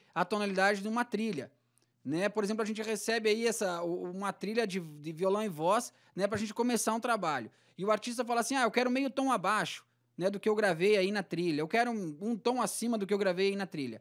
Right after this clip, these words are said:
E aí a gente usa o pitch shift pra fazer, é, essas alterações de tonalidade, beleza? E onde é que ela se encontra aqui no Cubase? É aqui, ó, áudio, process, pitch shift.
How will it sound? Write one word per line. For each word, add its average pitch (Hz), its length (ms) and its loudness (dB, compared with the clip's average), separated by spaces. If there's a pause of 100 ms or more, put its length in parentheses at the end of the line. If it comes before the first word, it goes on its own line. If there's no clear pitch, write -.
(280)
E 247 60 0
aí 233 260 4
a 247 80 4
gente 233 340 -2
usa 196 300 -2
o 214 60 -2
pitch 202 240 -10
shift - 480 -10 (280)
pra 185 220 0
fazer, 180 560 -2 (260)
é, 160 240 -2
essas 196 300 2
alterações 202 880 0 (140)
de 175 120 0
tonalidade, 196 840 2
beleza? 180 380 0
E 220 100 0
onde 240 140 2
é 254 40 0
que 247 60 -6
ela 247 100 0
se 247 140 -4
encontra 220 400 -4
aqui 220 500 -4 (220)
no 190 140 -4
Cubase? 160 600 -6 (320)
É 185 80 -2
aqui, 202 300 -2
ó, - 140 -4 (100)
áudio, 208 480 0 (2500)
process, 165 520 -4 (1160)
pitch 226 220 -8
shift. - 360 -14